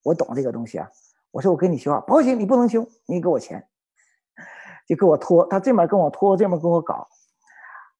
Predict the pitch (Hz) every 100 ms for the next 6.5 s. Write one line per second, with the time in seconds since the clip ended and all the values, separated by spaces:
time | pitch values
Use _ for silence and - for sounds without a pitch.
0 | _ - 156 - 131 165 196 147 - -
1 | - _ _ - - 208 156 147 165 117
2 | 120 143 113 143 151 - 127 123 104 101
3 | 101 98 - _ _ _ _ _ _ -
4 | 120 - - 139 135 113 92 - 120 -
5 | 127 123 - 143 160 139 131 101 104 113
6 | 85 117 101 -